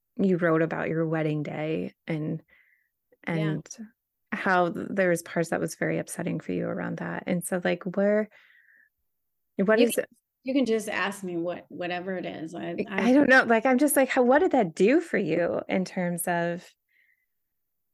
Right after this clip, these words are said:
Speaker 1: because that's a whole, that's a different level of being, like, watched.
Speaker 2: Yeah.
Speaker 1: That's a different level of being watched, I guess is really what I'm saying.
Speaker 2: Yes.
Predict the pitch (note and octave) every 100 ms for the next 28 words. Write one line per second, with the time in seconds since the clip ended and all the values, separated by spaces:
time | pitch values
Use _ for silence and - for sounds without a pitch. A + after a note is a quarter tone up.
0 | _ _ _ - A3 A3 G3+ B3+ C#4 A#3
1 | - A3 G#3+ - A3 A3+ G#3 E3+ F#3+ F#3+
2 | - F3 F3 E3+ D#3 - - E3 D#3+ -
3 | - D3+ D3+ D3+ - - - - _ _
4 | _ _ _ G3 F#3+ F#3 F#3 - - _
5 | - - F#3+ G#3 F#3+ G3+ G3+ F#3 F3 E3
6 | D#3 D3+ - - - - - - - _
7 | _ - E3 D#3+ D#3+ - - - - -
8 | - F#3+ - - G3+ _ _ _ _ _
9 | - G3 F#3 E3+ E3 -